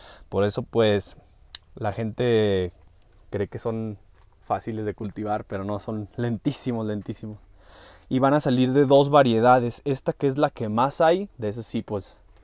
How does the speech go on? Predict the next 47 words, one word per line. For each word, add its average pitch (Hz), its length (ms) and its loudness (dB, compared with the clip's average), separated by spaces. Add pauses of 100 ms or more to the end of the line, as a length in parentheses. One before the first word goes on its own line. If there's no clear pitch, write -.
(140)
hay 107 140 -10
un 113 100 -6
montón, 113 380 -6
un 120 80 -8
montón, 127 400 -6 (440)
que 104 220 -2
no, 104 240 -2
no 117 180 0
recuerdo 120 400 2
bien 127 180 2
la 127 140 4
identificación. 113 840 -2 (200)
Y 123 180 2
este 123 280 2
de 135 100 4
aquí, 190 360 -2 (400)
que 117 80 -4
es 104 100 -4
una 127 160 -2
variedad 107 320 4
más 117 400 -4
blanquita, 127 640 -4 (140)
de 120 160 -2
este 135 260 -6
nada 110 220 0
más 107 340 -4
creo 120 140 -8
que 123 100 -4
van 123 140 -2
a 123 40 -6
salir 107 320 -4
cuarenta 120 520 0
a - 20 0
la 120 80 0
venta. 131 380 -6
También 104 520 -4
va 107 120 0
a 104 60 -2
venir 110 280 -6
como 117 240 -6
en 101 140 -6
paquete, 143 600 -6
en 117 120 -12
cuarenta 98 340 -4
pesos 110 380 -8
cada 107 260 -2
uno. 170 300 -4